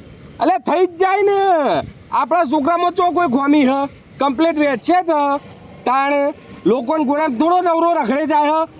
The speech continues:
લુખ્ખો, તે ના થાય. તો તાણ કોઈ કામ ધંધા કરવા નહીં, લોકોના બોકડા તોડવા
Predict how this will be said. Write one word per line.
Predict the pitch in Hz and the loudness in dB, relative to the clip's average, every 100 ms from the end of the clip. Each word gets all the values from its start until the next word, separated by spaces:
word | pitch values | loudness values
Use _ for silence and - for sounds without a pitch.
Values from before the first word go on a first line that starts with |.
| - | -4
લુખ્ખો, | 220 240 - 269 294 339 - - - - - - - | 0 0 -2 0 0 -4 -10 -20 -18 -18 -20 -12 -4
તે | 269 | -2
ના | 254 277 | 0 0
થાય. | 285 302 302 - - - - - - - - - - | 0 0 -2 -6 -14 -20 -20 -20 -20 -20 -20 -10 -4
તો | 277 | -4
તાણ | 233 311 311 311 320 - - - - | -2 -2 0 -2 -6 -10 -20 -14 -6
કોઈ | 262 - | -6 -2
કામ | 277 277 | -2 0
ધંધા | 285 269 285 | 0 0 -2
કરવા | 240 302 311 311 | -2 -2 0 0
નહીં, | 294 285 285 277 277 - - - - | 0 2 2 2 -2 -10 -20 -12 -2
લોકોના | 214 240 277 277 | 0 0 -2 -2
બોકડા | 269 247 269 240 | -2 -2 0 0
તોડવા | 240 311 339 330 294 269 262 | -2 -2 0 0 0 0 -4